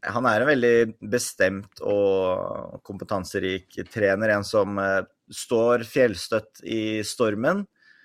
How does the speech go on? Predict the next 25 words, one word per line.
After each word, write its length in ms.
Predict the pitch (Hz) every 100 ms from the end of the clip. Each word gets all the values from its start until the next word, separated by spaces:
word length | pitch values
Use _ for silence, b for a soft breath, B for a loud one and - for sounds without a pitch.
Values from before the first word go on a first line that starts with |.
| b _ 120
Ehm, 560 | 120 120 117 117 117
det 140 | 117 120
passar 280 | 127 -
kanske 300 | 113 117 - 113
A 180 | 107
I 40 | 101
K 400 | - 110 104 104
i 100 | 104
deras 340 | 104 98 98
situation 1080 | - - - - 104 95 107 101 101 101 101 -
akkurat 400 | 95 110 101 113
nu. 100 | 113
Han 400 | 147 139 117 117
är 40 |
duktig 400 | 110 117 - 98
till 100 | 107
att 60 | 104
hantera 440 | 110 - 101 92
press, 380 | 95 123 135 -
då. 160 | 123 - b b b b b _
Ehm, 560 | 107 101 98 101 101 107
som 140 | 107
kan 100 | 104
bli 100 | 104
viktig 340 | 110 107 -